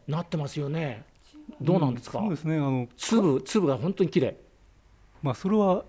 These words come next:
Speaker 2: その年もいろいろ
Speaker 1: ある。
Speaker 2: <laughs> ありますけど、
Speaker 1: うんうん。
Speaker 2: あの、まあまあ綺麗にできた方かなと思いますけど、私はね。
Speaker 1: ですよね。へえ。ここに生産履歴表みたいなのがあるんですよ。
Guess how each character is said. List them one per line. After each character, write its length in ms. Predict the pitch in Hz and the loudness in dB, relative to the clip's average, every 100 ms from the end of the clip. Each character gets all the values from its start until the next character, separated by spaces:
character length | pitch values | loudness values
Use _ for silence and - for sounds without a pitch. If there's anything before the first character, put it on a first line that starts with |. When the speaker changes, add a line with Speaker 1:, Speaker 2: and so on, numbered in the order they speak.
| - | -8
Speaker 2:
そ 160 | - | 0
の 80 | 165 | 2
年 220 | 170 - | 2 2
も 100 | 147 | 4
い 80 | 123 | 6
ろ 180 | 120 127 | 6 4
い 60 | 113 | 2
ろ 20 | |
Speaker 1:
あ 240 | - 170 180 | 2 6 6
る。 20 | |
Speaker 2:
<laughs> 40 | |
あ 40 | 139 | 6
り 80 | 160 | 6
ま 140 | 175 | 4
す 80 | - | 4
け 100 | 120 | 0
ど、 100 | 110 | 2
Speaker 1:
う 60 | |
ん 280 | 147 127 120 | 2 2 0
う 20 | |
ん。 80 | 107 92 - | -4 -8 -10
Speaker 2:
あ 160 | 127 113 | -4 -2
の、 360 | 110 101 110 - - | -2 -4 -6 -10 -8
ま 160 | 127 131 | -2 0
あ 60 | |
ま 100 | 123 110 | 0 -2
あ 40 | |
綺 160 | 101 120 | -4 -4
麗 160 | 107 | -4
に 140 | 90 90 | -4 -8
で 100 | 113 | -8
き 80 | - | -8
た 80 | |
方 120 | 110 101 | -8 -10
か 180 | - | -6
な 120 | 139 208 | -4 -4
と 140 | 127 | -6
思 80 | 98 | -8
い 20 | |
ま 40 | |
す 80 | - | -10
け 80 | 104 | -16
ど、 40 | 92 | -16
私 120 | - | -14
は 80 | 120 | -12
ね。 80 | 151 - - - - - - | -12 -14 -20 -20 -20 -20 -14
Speaker 1:
で 120 | 85 | -12
す 180 | 82 - | -10 -10
よ 120 | 120 | -10
ね。 640 | 101 107 120 117 104 90 85 - - - - | -10 -8 -6 -6 -8 -10 -14 -20 -20 -20 -16
へ 880 | 104 107 113 120 127 143 156 165 165 | -14 -14 -14 -14 -14 -14 -14 -16 -18
え。 20 | - - - - - _ - | -20 -20 -20 -20 -20 _ -10
こ 60 | - | -4
こ 60 | |
に 100 | 113 | -4
生 400 | - - 170 202 | -4 0 2 2
産 400 | 208 190 185 175 | 2 0 0 0
履 200 | - 127 | -2 0
歴 600 | 156 175 175 165 160 - - - _ _ - - | 2 2 0 -2 -2 -4 -14 -20 _ _ -20 -10
表 380 | 131 95 156 147 | -8 -2 2 4
み 140 | 143 | 4
た 100 | - | 0
い 60 | 117 | -4
な 80 | 117 | -2
の 40 | |
が 80 | 123 | -2
あ 40 | |
る 180 | 117 117 | -2 -4
ん 140 | 120 107 | -8 -10
で 80 | |
す 120 | - 127 | -8 -4
よ。 160 | 104 | -4